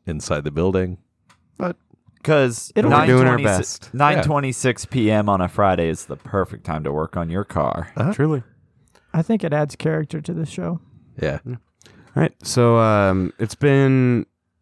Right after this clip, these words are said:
Speaker 4: I guess we're reaching
Speaker 1: Yes.
Speaker 4: the point now where, uh, our recording schedule, it's actually gonna be about the time in between episodes that it's been since the last record.
Speaker 1: Yeah. Episode
Speaker 4: Um,
Speaker 1: five released.
Speaker 4: Yeah.
Speaker 1: And we're recording episode seven. Six.
Speaker 4: Yeah, so it's,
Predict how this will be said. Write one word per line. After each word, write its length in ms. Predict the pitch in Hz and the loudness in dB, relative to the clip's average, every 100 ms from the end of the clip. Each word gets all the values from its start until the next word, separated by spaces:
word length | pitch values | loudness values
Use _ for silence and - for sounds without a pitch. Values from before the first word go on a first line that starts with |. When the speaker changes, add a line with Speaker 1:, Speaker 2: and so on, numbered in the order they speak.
| _ _ _ _ - | _ _ _ _ -6
Speaker 4:
I 80 | 107 | -2
guess 240 | 123 139 | -2 0
we're 100 | 180 | 0
reaching 300 | 131 127 - | 2 0 2
Speaker 1:
Yes. 60 | 110 | 0
Speaker 4:
the 40 | 101 | 2
point 240 | 117 143 | 0 0
now 380 | 101 98 92 92 | -2 -2 0 -2
where, 480 | 92 92 90 92 90 | 0 0 0 -2 -2
uh, 340 | 87 80 71 87 - | -4 -4 -6 -10 -2
our 180 | 107 104 | 2 2
recording 440 | 101 - 107 110 | 2 0 0 0
schedule, 500 | 101 107 95 95 90 | -2 -4 -4 -2 -4
it's 140 | 90 101 | -2 -4
actually 340 | 92 - 101 | -4 -4 -2
gonna 200 | 92 90 | 0 -2
be 400 | 85 92 90 90 | 0 -2 0 -2
about 360 | 80 87 90 - | -2 -2 -4 -4
the 80 | 90 | -10
time 460 | - 90 90 90 | -6 -4 -2 -4
in 120 | 87 87 | -4 -6
between 320 | - 95 87 | -4 -4 -2
episodes 760 | 90 92 - 87 85 - - - | -4 -6 -4 -4 -4 -8 -12 -8
that 120 | 90 | -8
it's 140 | 90 | -8
been 340 | - 92 90 87 | -6 -4 -4 -6
since 320 | - 90 - | -8 -10 -8
the 80 | 87 | -10
last 320 | 90 90 - | -8 -10 -12
record. 420 | - 127 120 87 - | -4 0 0 -4 -14
Speaker 1:
Yeah. 80 | 143 139 _ - | -12 -12 _ -18
Episode 260 | 104 - 87 | -12 -2 0
Speaker 4:
Um, 160 | 82 71 | 0 -2
Speaker 1:
five 260 | 101 95 101 | 0 0 0
released. 600 | 107 123 170 - - - - - _ - | -2 -2 -4 -10 -18 -20 -20 -20 _ -2
Speaker 4:
Yeah. 200 | 104 101 - - | 0 0 -4 -12
Speaker 1:
And 100 | 90 | -4
we're 240 | 85 87 | 0 0
recording 400 | 85 - 98 92 | 0 -2 -2 -2
episode 340 | 95 - 113 107 | -6 -4 -4 -4
seven. 240 | - 139 _ _ | -6 -6 _ _
Six. 240 | - - | -12 -2
Speaker 4:
Yeah, 100 | 110 | 0
so 220 | 104 - | 0 2
it's, 140 | 107 | 2